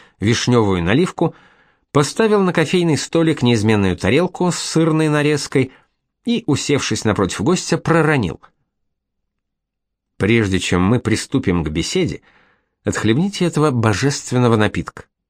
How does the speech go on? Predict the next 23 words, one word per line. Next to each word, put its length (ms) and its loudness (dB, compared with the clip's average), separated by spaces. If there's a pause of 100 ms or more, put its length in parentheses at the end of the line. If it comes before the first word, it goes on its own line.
(720)
И 260 2
закусите 680 -2
непременно 480 2
кусочком 680 -2
сыра. 460 -2 (1000)
Я 340 0
предпочитаю 640 -2
осетинский. 680 -4 (680)
Мне 140 -2
кажется, 280 0
эти 140 -2
два 160 0
продукта 440 -2
удивительно 840 -2
подходят 720 -2
друг 260 0
другу". 340 -6 (1900)
Мялечкин 580 2
сделал 460 0
маленький 460 0
глоток 360 -2
и 40 2
отведал 460 2